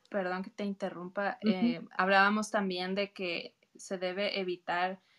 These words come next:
Speaker 1: que ingrese contaminación al equipo. Entonces, estos, por ejemplo, tienen... Eh, adaptados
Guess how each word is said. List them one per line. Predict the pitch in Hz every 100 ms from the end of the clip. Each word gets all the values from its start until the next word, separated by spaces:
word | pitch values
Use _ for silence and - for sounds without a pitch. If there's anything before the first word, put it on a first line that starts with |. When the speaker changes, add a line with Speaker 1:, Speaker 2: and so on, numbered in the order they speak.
| _ -
Speaker 1:
que | 196
ingrese | 190 190 214 240
contaminación | 196 185 175 175 170 165 185 180
al | 180
equipo. | 185 - 226 185
Entonces, | 170 - - 185
estos, | 165 - 196
por | 190
ejemplo, | 170 180 185 185 196 -
tienen... | 170 196 185 190 196 _ _ _ _ -
Eh, | - 185 180 -
adaptados | 185 185 175 - 190 196 233 269 -